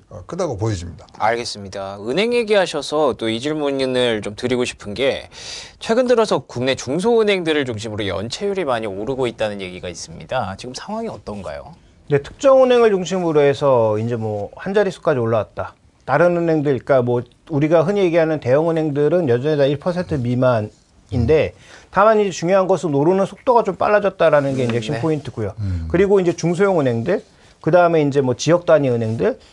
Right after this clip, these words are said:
Speaker 3: 이런 쪽에서는 좀 연체율이 뭐 영점칠, 영점팔 뭐 이런 식으로 좀 올라오고 있고 뭐 특정 은행 하나는 일 퍼센트가 넘어가기도 하는 등 전체적으로 일단 빠른 속도로 좀 올라가고 있는 게 관측이 되고 있단 말이죠.
Speaker 2: 예.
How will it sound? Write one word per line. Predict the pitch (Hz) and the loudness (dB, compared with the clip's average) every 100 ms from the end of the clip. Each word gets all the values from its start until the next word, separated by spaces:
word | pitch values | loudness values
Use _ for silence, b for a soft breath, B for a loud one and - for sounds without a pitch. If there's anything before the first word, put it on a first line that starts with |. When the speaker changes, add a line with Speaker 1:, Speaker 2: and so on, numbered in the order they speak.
| b | b
Speaker 3:
이런 | 165 233 233 | 4 4 4
쪽에서는 | 226 214 202 202 196 180 | 2 4 4 2 2 0
좀 | 175 | 2
연체율이 | 143 156 180 170 160 170 156 117 - | 2 2 0 2 2 2 2 0 -2
뭐 | 120 123 | -2 2
영점칠, | 123 139 170 160 151 196 185 170 | 2 2 0 0 0 0 2 4
영점팔 | 127 131 151 151 175 | 2 2 -2 0 0
뭐 | 143 139 | 2 2
이런 | 156 | 2
식으로 | 143 165 156 | 2 0 0
좀 | 127 | -2
올라오고 | 123 135 151 143 127 | 0 4 4 4 0
있고 | 113 - 123 107 - B B B | -2 -6 -4 -6 -8 B B B
뭐 | - | -6
특정 | - 233 226 | 0 2 4
은행 | 220 202 | 6 4
하나는 | 180 175 165 180 | 4 4 4 2
일 | |
퍼센트가 | 175 196 190 170 147 | 0 -2 -2 0 0
넘어가기도 | 117 147 165 147 147 143 | 2 4 4 2 0 0
하는 | 156 156 | -2 -2
등 | 143 196 - B B B | -2 -2 -6 B B B
전체적으로 | - 170 196 233 233 214 214 190 | 0 0 2 4 4 6 6 6
일단 | 160 165 202 196 160 - | 4 4 4 4 2 0
빠른 | 196 247 247 | 2 4 2
속도로 | 226 - 220 202 | -2 2 4 4
좀 | 190 | 2
올라가고 | 139 170 233 226 202 190 | 0 2 4 4 4 2
있는 | 175 160 | 2 0
게 | 151 | -2
관측이 | - 135 - 147 143 | -2 -2 -2 -4 -4
되고 | 139 120 127 123 | -2 -2 -2 -6
있단 | 131 123 110 | -4 -2 -2
말이죠. | 92 92 - 196 | -4 -6 -6 -6
Speaker 2:
예. | - 202 | -6 -8